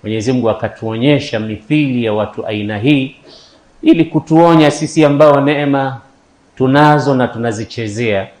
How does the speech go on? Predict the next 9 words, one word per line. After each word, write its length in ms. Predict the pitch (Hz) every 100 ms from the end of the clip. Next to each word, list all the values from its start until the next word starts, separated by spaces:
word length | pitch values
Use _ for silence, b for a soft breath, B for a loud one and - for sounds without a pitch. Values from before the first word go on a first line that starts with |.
| _ _ _ _ -
tusiwe 440 | 117 - 131 110
kama 380 | - 101 95 92
wao. 340 | 95 82 - _ _ _ _ _ _ - _ 117
Na 120 | 135
ukiona 520 | 131 - 170 190 180
watu 380 | 170 175 180 151
wanazungumzwa 840 | 151 147 135 147 143 175 151 143
katika 320 | 135 - 131
Qur'an, 520 | - 123 120 120 98